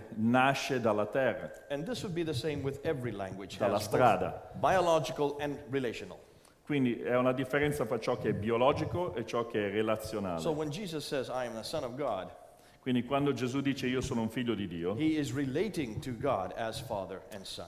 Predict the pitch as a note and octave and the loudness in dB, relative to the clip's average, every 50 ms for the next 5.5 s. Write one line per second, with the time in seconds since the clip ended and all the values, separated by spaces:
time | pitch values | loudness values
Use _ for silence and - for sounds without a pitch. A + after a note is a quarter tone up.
0 | - - - - - - B2+ A#2 A#2 A#2 A#2 A2+ - - - F3+ F3 D3 B2 A2 | -14 -16 -16 -6 0 2 4 4 6 6 4 4 2 2 2 4 6 6 6 6
1 | G2 F#2 F2+ F2 - - - - - - G2+ G2 F#2+ - - C3+ C3+ A#2+ G#2+ G2 | 4 2 0 -4 -6 -12 -16 -16 -12 -8 -6 -6 -4 2 6 8 8 8 8 6
2 | G#2 G#2+ A#2 B2 - - - G2 F#2 F2+ - - A#2+ A#2 A#2+ A2+ A2+ A2+ A2+ A2 | 2 0 -2 -2 -4 -6 -6 -6 -6 -4 2 4 6 6 6 6 4 2 2 2
3 | A2+ - - C3 A#2 G2+ F#2 F2 F2 D#2 D#2 - - - C#3+ C#3+ C#3+ C3+ F#3+ G#3 | 0 -2 -2 -2 0 -2 -2 -4 -6 -6 -6 -6 -4 -4 -2 -2 0 2 2 2
4 | - - G3 F3 E3 E3+ E3 E3 D3 C#3 - - A3+ B3 B3 A3 F#3 E3 C#3+ C#3+ | 4 4 2 4 2 2 2 0 -2 -4 -2 0 0 2 2 2 0 0 0 0
5 | B2+ A#2 - - A2+ F#2+ - - G2+ - | 0 -2 -4 -6 -8 -10 -10 -12 -12 -12